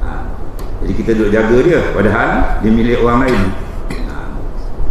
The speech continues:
Kita pergi kemaskan kebun orang, cantik tanam, kebun orang dia tanam.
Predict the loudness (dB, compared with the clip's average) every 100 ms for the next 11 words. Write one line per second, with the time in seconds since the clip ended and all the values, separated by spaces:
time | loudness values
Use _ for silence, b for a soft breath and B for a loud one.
0 | 4 2 -2 -6 -6 -8 -6 0 4 4
1 | 2 2 2 0 0 0 2 4 4 4
2 | 4 4 4 4 4 2 2 2 2 2
3 | 0 0 2 2 0 0 0 0 0 -2